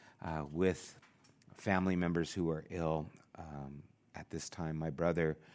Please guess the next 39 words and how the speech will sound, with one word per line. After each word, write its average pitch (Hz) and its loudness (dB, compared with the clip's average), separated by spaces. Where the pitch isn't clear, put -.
uh, 80 -4
went 85 0
to 92 -8
the 87 4
hospital 82 2
yesterday 82 0
for 78 -10
pneumonia. 80 -2
Uh, 73 -12
fortunately, 82 -2
it 71 -6
was 76 -6
not, 80 -4
uh, 80 -8
covid 82 0
related, 82 2
and 76 -8
he 78 -6
is 71 -6
home 82 -2
now, 78 2
so - -10
we're 71 -6
thankful 80 -6
for 73 -14
that. 71 -8
But 87 -8
we 87 0
wanna 85 0
continue 85 0
to 98 6
pray 107 12
for 104 6
those 95 6
people 90 2
who 90 -2
are 92 10
at 92 -8
risk, 98 2